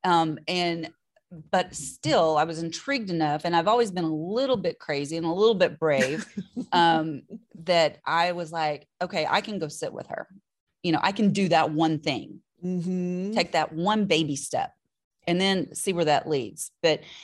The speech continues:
Speaker 2: you know, and, and as that, that moment right there, because I really hadn't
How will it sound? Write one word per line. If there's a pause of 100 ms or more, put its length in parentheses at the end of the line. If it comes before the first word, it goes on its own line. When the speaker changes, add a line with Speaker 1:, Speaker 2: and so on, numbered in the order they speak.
(100)
Speaker 2:
you
know,
and,
and (200)
as (280)
that,
that
moment
right
there, (340)
because
I
really
hadn't